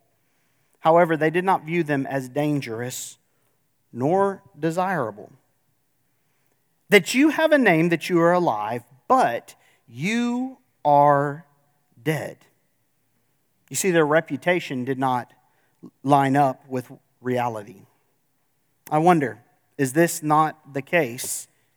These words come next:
in the American church today? How many churches today in the United States look great on the outside? They sit in multi-million dollar facilities.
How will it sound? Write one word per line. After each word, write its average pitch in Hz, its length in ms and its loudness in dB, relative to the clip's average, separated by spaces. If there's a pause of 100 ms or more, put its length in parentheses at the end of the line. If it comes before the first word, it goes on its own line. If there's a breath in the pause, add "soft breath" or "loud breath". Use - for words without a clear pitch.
in 120 140 -4
the 131 100 2
American 139 560 2
church 117 540 -10 (340)
today? 113 380 -6 (1200)
How 190 80 0
many 226 240 2
churches 190 460 -2
today 175 320 2
in 156 100 0
the 147 80 -2
United 156 380 -2
States - 680 -6 (560)
look 156 320 0
great 190 400 2 (220)
on 156 180 2
the 151 120 0
outside? 117 680 -4 (1300)
They 123 140 -4
sit 180 440 0
in 127 160 -4
multi-million 160 720 2
dollar 165 320 4
facilities. 190 880 -2